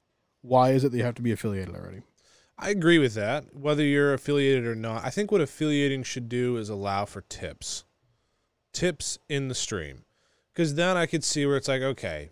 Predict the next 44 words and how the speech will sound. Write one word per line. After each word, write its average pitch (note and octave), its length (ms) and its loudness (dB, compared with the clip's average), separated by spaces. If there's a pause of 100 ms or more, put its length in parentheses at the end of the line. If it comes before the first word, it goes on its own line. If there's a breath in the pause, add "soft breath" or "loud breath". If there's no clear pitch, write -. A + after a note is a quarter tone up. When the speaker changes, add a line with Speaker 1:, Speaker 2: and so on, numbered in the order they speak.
(160)
Speaker 2:
you B2+ 100 -14
don't C#3+ 120 -2
wanna D#3+ 140 -4
be C#3+ 120 -2
tipping B2+ 300 -6
any A#2+ 160 -8
Joe G#2+ 220 -6
Schmo G2+ 320 -8
because F#2+ 220 -10
then A#2 100 -10
you're A#2+ 80 -8
gonna A#2 160 -8
have A2 120 -6
a A2 40 -6
lot G2 260 -2
of F#2 80 -8
people F#2 500 -12
that F2+ 320 -8
can F2 340 -10
game F2+ 260 -8
the E2+ 60 -12
system G2+ 420 -10
by G2+ 140 -2
doing G#2+ 300 -6
that. A2+ 260 -6 (800)
Um, E2 640 -10
subscriptions F#3+ 640 0
are G3 40 6
different, C#3 360 -2
though, A#2 160 2
I A#2 140 2
agree. G2+ 300 -6
If F2 80 -12
somebody's E3+ 460 -2
willing D3+ 340 0
to C3+ 100 -4
pay C3 220 -2
money A#2+ 200 -6
to A2+ 80 -10
subscribe G2+ 640 -6
to - 120 -12
your G#2+ 560 -4 (440)
stream A#2+ 320 -4
channel, C#3 440 -4